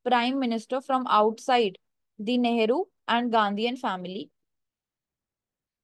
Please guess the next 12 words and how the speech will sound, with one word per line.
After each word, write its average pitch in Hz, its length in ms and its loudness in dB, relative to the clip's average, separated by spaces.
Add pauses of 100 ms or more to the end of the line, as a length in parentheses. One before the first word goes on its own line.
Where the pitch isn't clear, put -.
(520)
तो 262 60 0
यहाँ 269 280 4
पे 277 120 2
अगर 277 340 0 (340)
इंपॉर्टेंट 240 560 0
बात 233 240 0
करें 240 260 -4
कि 254 360 -6
उनके 233 260 -6
क्या 233 200 0
कॉन्ट्रीब्यूशंस 220 960 -2
थे, 311 140 -2